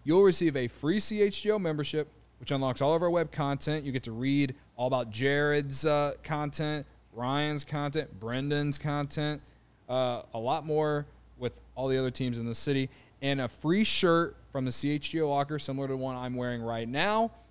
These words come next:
all for making more than a fifty dollar first-time deposit at PointsBet. If you have any questions, you can email pointsbet at all C H G O dot com, and we'll help you out. You're home for live in-play betting. Just got even better.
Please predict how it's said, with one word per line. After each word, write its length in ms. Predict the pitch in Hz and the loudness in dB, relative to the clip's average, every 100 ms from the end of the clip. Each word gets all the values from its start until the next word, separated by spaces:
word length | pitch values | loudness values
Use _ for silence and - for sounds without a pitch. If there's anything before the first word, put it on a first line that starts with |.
| - - - _ | -20 -20 -20 _
all 340 | 180 233 262 254 | 6 8 8 6
for 180 | - 240 | 2 2
making 500 | 233 226 - 104 95 | 4 4 2 -4 -2
more 240 | 135 156 | 0 0
than 140 | 135 110 | 0 -4
a 40 | |
fifty 240 | - 139 | -4 -2
dollar 460 | 131 123 120 120 117 - _ 135 | 0 0 0 0 -4 -10 _ -2
first-time 400 | 135 - 131 127 | -2 0 0 0
deposit 480 | - 113 107 104 - - | -2 -2 -2 -6 -10 -8
at 320 | 107 107 - - - - | -6 -6 -8 -16 -6 0
PointsBet. 600 | 165 160 - 135 131 - - _ _ | 2 2 -2 -2 -2 -6 -16 _ _
If 60 | 180 | 2
you 60 | |
have 100 | 196 | 4
any 100 | 214 | 2
questions, 520 | 202 233 240 214 151 143 | 6 6 6 2 0 0
you 60 | |
can 100 | 147 | 0
email 260 | 156 151 147 | 0 2 0
pointsbet 480 | 156 151 - 147 - | 0 -2 0 0 -2
at 220 | 127 127 - | -6 -6 -6
all 200 | 131 147 | -2 0
C 200 | 143 151 | 0 0
H 220 | 143 - | 0 -2
G 120 | 143 143 | 0 0
O 80 | 131 | 0
dot 280 | 127 127 | -2 -4
com, 420 | - 165 165 170 143 | -4 0 2 0 -2
and 140 | 139 | -2
we'll 80 | 131 | 0
help 220 | 135 123 | 0 -2
you 140 | 120 147 | -2 2
out. 280 | 185 175 - - - - | 4 2 -2 -20 -20 0
You're 120 | 156 | 4
home 140 | 185 175 | 4 4
for 120 | 175 | 4
live 480 | 165 170 175 165 - | 4 4 4 2 0
in-play 500 | 165 170 156 160 160 | -2 0 0 2 2
betting. 360 | 143 160 160 143 | 4 2 2 0
Just 160 | 143 | -2
got 180 | 151 143 | 0 0
even 240 | 139 131 123 | 0 -2 -2
better. 560 | - 190 202 208 196 | 4 6 6 4 2